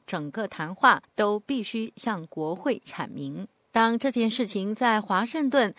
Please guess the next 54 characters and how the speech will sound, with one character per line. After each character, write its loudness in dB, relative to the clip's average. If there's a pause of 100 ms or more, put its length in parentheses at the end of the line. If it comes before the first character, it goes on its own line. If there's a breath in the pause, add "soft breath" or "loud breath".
(160 soft breath)
闹 4
得 0
沸 -2
沸 -4
扬 -2
扬 0
的 -2
时 -4
候， 0 (200 soft breath)
另 4
外 6
一 -2
个 2
具 -6
有 -4
争 -2
议 -2
性 -6
的 -8
事 -6
情 -8 (100)
也 -4
浮 -12
出 -8
水 -8
面。 -6 (240)
《纽 4
约 4
时 -2
报》 4
报 -2
道 -4
说， -2
当 4
科 0
米 2
还 -2
是 -2
联 -4
邦 -2
调 2
查 0
局 -8
局 -8
长 -4
的 -12
时 -6
候， 4 (240)
特 0
朗 2
普 -2
要 2
求 -2
他 2